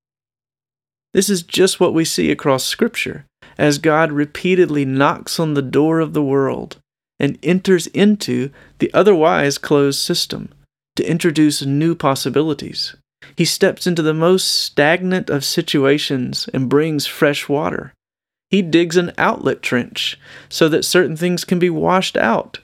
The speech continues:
In the Old Testament, God steps into a world stagnant with pagan cruelty,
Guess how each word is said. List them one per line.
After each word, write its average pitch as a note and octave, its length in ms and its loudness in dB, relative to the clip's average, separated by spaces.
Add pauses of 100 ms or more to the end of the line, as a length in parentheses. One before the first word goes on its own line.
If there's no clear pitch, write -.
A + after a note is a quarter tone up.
(1120)
In D#3 120 0
the D#3+ 100 4
Old G#3 200 4
Testament, D#3 500 0
God D#3 240 2
steps - 420 0
into E3 360 0
a D3 100 2
world D3+ 480 0
stagnant E3+ 800 -2
with C3+ 240 -2
pagan D3 540 0
cruelty, C#3+ 640 -2